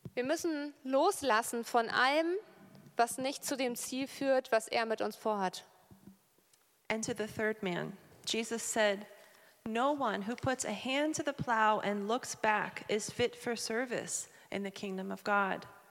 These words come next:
Speaker 1: Und zum dritten Mann sagte Jesus, „Niemand, der die Hand an den Pflug legt und zurückblickt, ist für den Dienst im Reich Gottes geeignet.“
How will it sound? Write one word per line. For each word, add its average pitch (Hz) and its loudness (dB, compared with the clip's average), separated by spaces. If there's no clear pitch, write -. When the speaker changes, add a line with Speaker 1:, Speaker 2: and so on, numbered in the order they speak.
Speaker 1:
Und 262 0
zum 269 0
dritten 311 2
Mann 277 2
sagte 269 2
Jesus, 269 -2
„Niemand, 254 0
der 226 4
die 240 -2
Hand 285 2
an 294 2
den 262 -2
Pflug 269 -6
legt 226 -2
und 214 -2
zurückblickt, 208 -2
ist - -4
für 233 -6
den 220 -2
Dienst 254 -4
im 247 0
Reich 214 2
Gottes 214 2
geeignet.“ 202 -2